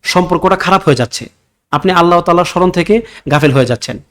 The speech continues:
প্রথমত আপনি আল্লাহ তাআলার জিকির কম করবেন মুখে এবং অন্তরে, সলাতের মধ্যে আপনার মনোযোগ আসবে না, আপনি আল্লাহ তাআলাকে ভয় করবেন না, যখন যা ইচ্ছা আপনি তখন তাই করতে থাকবেন, দুনিয়ার প্রতি অত্যাধিক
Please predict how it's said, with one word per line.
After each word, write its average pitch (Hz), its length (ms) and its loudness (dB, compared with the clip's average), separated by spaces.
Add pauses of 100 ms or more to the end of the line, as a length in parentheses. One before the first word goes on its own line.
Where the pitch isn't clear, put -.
(120)
প্রথমত 190 380 0
আপনি 165 280 0
আল্লাহ 156 240 4
তাআলার 147 440 0
জিকির 151 260 0
কম 143 180 2
করবেন 123 400 -2 (440)
মুখে 160 300 4
এবং 143 200 6
অন্তরে, 135 480 2 (440)
সলাতের 165 440 4
মধ্যে 165 260 2
আপনার 151 400 2
মনোযোগ 160 380 6
আসবে 131 260 2
না, 120 160 0 (680)
আপনি 156 260 2
আল্লাহ 180 300 4
তাআলাকে 175 340 2
ভয় 139 300 2
করবেন 143 320 4
না, 123 260 2 (520)
যখন 185 360 2
যা 156 200 4
ইচ্ছা 151 340 0
আপনি 147 180 -2
তখন 147 300 2
তাই 156 320 4 (200)
করতে 160 220 -2
থাকবেন, 123 360 -2 (180)
দুনিয়ার 196 300 4
প্রতি 202 220 -2
অত্যাধিক 208 680 0